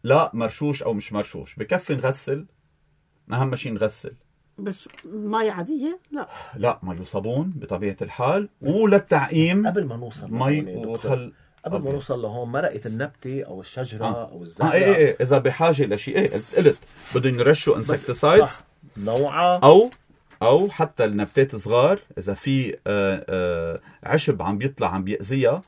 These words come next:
Speaker 1: كمان بدي يكون عم بعقم حواليها، عم برش أو على كعب ال-، الشجرة،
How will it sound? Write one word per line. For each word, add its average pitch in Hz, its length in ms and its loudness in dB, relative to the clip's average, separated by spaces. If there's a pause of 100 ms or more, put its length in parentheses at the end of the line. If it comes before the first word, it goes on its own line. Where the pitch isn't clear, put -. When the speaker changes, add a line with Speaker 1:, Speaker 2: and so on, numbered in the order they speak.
(300)
Speaker 1:
كمان 156 400 4
بدي 120 260 -4
يكون 156 300 0
عم 110 220 -4
بعقم 117 440 -2
حواليها، 120 440 4
عم 120 200 0
برش 147 520 -2 (220)
أو 139 160 8
على 104 160 -2
كعب 123 280 0
ال-، 92 240 -2
الشجرة، 95 760 0